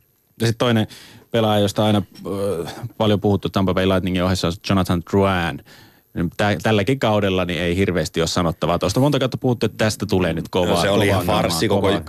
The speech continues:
Speaker 1: kamaa.
Speaker 2: koko, koko juttu. Se far-, tota, hänen agenttinsa ilmoitti, oliko se tammikuuta, että
Speaker 1: Joo.
Speaker 2: et, et seura-, seuraa treidataan, ja Steve Eisenman tuli median eteen ja sanoi, että meillä ei muuten ne kaverit, jotka ei vielä pelannut, niin ei paljon silmille, silmille hyppele. Ja sit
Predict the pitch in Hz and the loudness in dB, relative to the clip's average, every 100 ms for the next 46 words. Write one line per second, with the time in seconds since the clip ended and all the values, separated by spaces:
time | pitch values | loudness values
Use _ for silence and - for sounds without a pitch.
0 | 87 104 104 104 82 107 107 117 - 110 | -2 0 0 0 0 0 2 0 0 0
1 | 98 95 110 104 - - 104 104 107 101 | 0 0 0 0 -4 -4 -2 0 0 0
2 | - - _ _ - _ _ - - 107 | -4 -18 _ _ -20 _ _ -12 -4 -2
3 | 107 104 - - - 110 107 98 95 104 | 2 2 0 -2 0 0 0 0 0 2
4 | 104 101 95 104 95 101 113 113 101 87 | 2 0 0 0 2 2 0 2 2 2
5 | 90 - - 82 - 95 85 - - 82 | 0 0 -2 -2 -4 -4 -6 -8 -4 -2
6 | 82 82 - _ - _ _ _ _ _ | -2 -4 -8 _ -20 _ _ _ _ _
7 | _ - - 104 101 - - 110 101 90 | _ -4 0 2 0 -2 -2 2 2 0
8 | 101 95 90 - 92 87 - 101 98 95 | 2 0 0 0 -2 0 0 0 2 2
9 | 98 87 95 95 92 85 - 90 85 87 | 0 0 2 2 2 0 0 0 0 0
10 | 90 87 85 90 92 92 92 92 92 98 | 0 0 -2 -2 0 2 2 2 2 0
11 | 98 95 92 - 95 92 92 104 92 90 | 2 0 0 -2 -2 0 0 0 0 0
12 | 85 85 - - 90 80 80 82 104 90 | 0 -2 0 0 0 -2 -2 0 2 2
13 | 78 82 - 76 71 67 - | 0 -2 -2 -2 -2 -2 -4